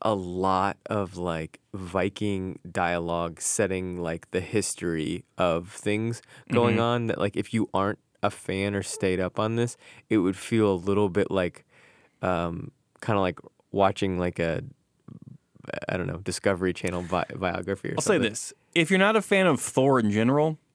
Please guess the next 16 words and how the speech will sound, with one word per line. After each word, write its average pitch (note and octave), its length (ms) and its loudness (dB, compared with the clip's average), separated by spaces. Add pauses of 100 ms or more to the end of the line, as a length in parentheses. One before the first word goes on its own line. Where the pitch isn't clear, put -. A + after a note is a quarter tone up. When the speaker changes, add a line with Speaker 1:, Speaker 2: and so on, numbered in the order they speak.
(160)
Speaker 2:
this B2+ 160 0
probably C#3 400 2
isn't A2+ 180 4
gonna G#2+ 140 2
be G2+ 120 -2
your F#2+ 100 -4
cup G2+ 160 -6
of - 80 -12
tea. - 220 -10 (1040)
Albeit, C#3+ 720 6
Jason D3 300 2
Aaron D3+ 260 4
is B2 120 2
an A2+ 60 4
amazing A#2 500 4
writer. A#2+ 380 2